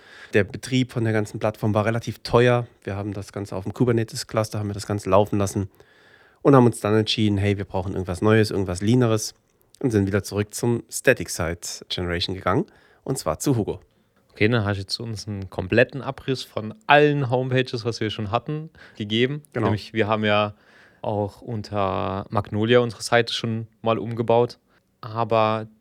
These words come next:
Speaker 2: ich würde jetzt mal auch direkt schon fragen, dadurch, dass du schon das Static Site Generator ins Spiel gebracht hast, würde ich jetzt gerne mal von euch wissen, was ist denn das überhaupt?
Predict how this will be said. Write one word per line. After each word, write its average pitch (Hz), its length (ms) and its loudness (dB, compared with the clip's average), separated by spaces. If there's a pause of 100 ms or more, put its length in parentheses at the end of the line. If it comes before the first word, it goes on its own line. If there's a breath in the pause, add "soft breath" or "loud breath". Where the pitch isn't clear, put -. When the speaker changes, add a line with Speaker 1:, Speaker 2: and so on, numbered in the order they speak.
(120)
Speaker 2:
ich - 200 -10
würde 110 140 -4
jetzt - 160 -12
mal 113 200 -2
auch 110 240 -4 (240)
direkt - 460 -8
schon 107 180 -8
fragen, 127 400 0
dadurch, 110 300 -2
dass - 200 -4
du 104 280 -6
schon 101 500 -6 (580 soft breath)
das - 720 -6 (220)
Static - 640 -4
Site 123 400 -2
Generator 120 680 0 (100)
ins - 640 -8 (160)
Spiel - 280 -4
gebracht 131 440 0
hast, 127 200 -4 (360 soft breath)
würde 120 80 2
ich 101 80 -4
jetzt 117 180 -2
gerne 113 180 6
mal 104 260 -2
von 107 180 -6
euch 135 260 -4
wissen, 117 260 -4
was 104 140 -6
ist 135 160 -6
denn 123 80 -6
das 107 160 -4
überhaupt? 101 420 -6